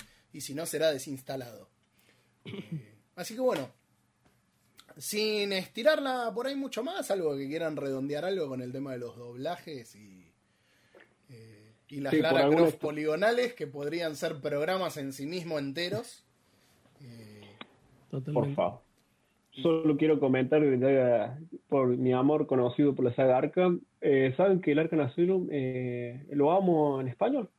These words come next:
Speaker 2: No lo puedo jugar si no es en gallego. Eh, no sé por qué.
Speaker 1: ¿En
Speaker 2: Me
Speaker 1: serio?
Speaker 2: encanta el pri-, sí, sí.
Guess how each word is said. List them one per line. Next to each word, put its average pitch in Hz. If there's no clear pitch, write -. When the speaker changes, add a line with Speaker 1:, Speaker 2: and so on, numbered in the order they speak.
Speaker 2:
No 175
lo 175
puedo 180
jugar 160
si 156
no 143
es 143
en 135
gallego. 127
Eh, 151
no 160
sé 185
por 185
qué. 185
Speaker 1:
¿En 208
Speaker 2:
Me 151
Speaker 1:
serio? -
Speaker 2:
encanta 170
el 151
pri-, 139
sí, 247
sí. 185